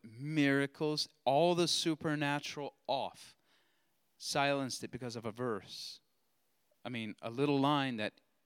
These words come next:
is, uh, is misunderstood, is misunderstood. It's not talking about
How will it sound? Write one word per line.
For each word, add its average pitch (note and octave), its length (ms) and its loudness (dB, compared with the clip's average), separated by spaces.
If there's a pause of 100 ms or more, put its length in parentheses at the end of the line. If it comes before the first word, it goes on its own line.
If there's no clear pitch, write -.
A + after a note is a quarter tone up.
(280)
is, D3+ 180 0
uh, F3 260 2
is D#3+ 220 0
misunderstood, D#3+ 880 -4 (840)
is C#3+ 200 -4
misunderstood. D3+ 760 -6
It's - 220 -12
not D3 200 -4
talking C3+ 380 -4
about A#2+ 300 -2